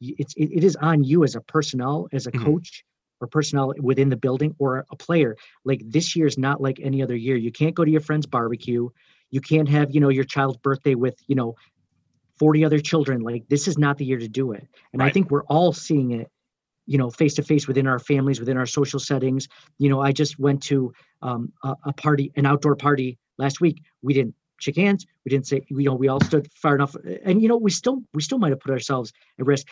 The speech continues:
Speaker 1: But guess what? I don't have, like, a ten million dollar paycheck on the line either. Like, I can still work if I have covid technically. I don't want it. I don't wanna get it, you know, um, but, but at the
Speaker 2: Right.
Speaker 1: same time, it's like that. So when I, when I hear that the Titans are doing this,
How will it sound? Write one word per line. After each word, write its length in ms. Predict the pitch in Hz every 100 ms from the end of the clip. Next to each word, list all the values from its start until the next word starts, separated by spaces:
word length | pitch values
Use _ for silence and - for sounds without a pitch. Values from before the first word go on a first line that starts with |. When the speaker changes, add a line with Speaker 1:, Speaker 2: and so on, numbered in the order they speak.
| -
Speaker 1:
But 100 | -
guess 180 | 170 208
what? 100 | 208 -
I 80 | 190
don't 140 | 202
have, 200 | 170 156
like, 200 | 156 156 - -
a 60 |
ten 220 | 151 190
million 220 | 185 185 175
dollar 160 | 160
paycheck 420 | 151 208 208 165
on 120 | 151 139
the 60 |
line 240 | 143 143 143
either. 400 | 190 180 110 - _ _ _ _
Like, 180 | 147 151
I 100 | 160
can 120 | 180
still 260 | - 185 143 127
work 280 | 180 180 -
if 180 | -
I 100 | 139
have 120 | 139 -
covid 300 | 151 143 143
technically. 360 | 165 160 120
I 80 | 120
don't 180 | 113 104
want 240 | 123 170
it. 120 | 113 - _ _
I 40 | 127
don't 140 | 135
wanna 200 | 139 120 101
get 160 | - 156
it, 180 | 120 - _ _ _ -
you 80 |
know, 260 | 120 117 110 -
um, 420 | 123 113 113 - 247 _
but, 280 | 147 123 120 _ _ _ 127
but 100 | 151
at 40 |
the 60 | 143
Speaker 2:
Right. 60 |
Speaker 1:
same 200 | 160 139
time, 240 | 139 147 131
it's 160 | 117
like 160 | 131 117
that. 160 | 143
So 140 | - 151
when 180 | 139 143
I, 240 | 175 180 -
when 120 | 139
I 80 | 165
hear 440 | 175 - 160 170 156 - -
that 120 | 123
the 60 | -
Titans 440 | - 151 151 147
are 80 | 123
doing 360 | 120 123 147
this, 220 | 165 180